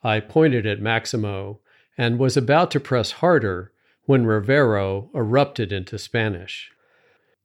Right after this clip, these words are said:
Melina answered in an injured tone. Rivero volleyed back,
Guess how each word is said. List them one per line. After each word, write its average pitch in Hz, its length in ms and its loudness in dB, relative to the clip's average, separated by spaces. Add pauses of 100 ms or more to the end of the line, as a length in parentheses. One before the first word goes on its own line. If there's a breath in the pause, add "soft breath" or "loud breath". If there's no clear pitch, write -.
(100)
Melina 147 440 6
answered 127 560 0
in 110 160 -2
an 117 100 -8
injured 120 480 -2
tone. 98 640 -4 (540)
Rivero 143 600 4
volleyed 120 560 0
back, 98 540 -4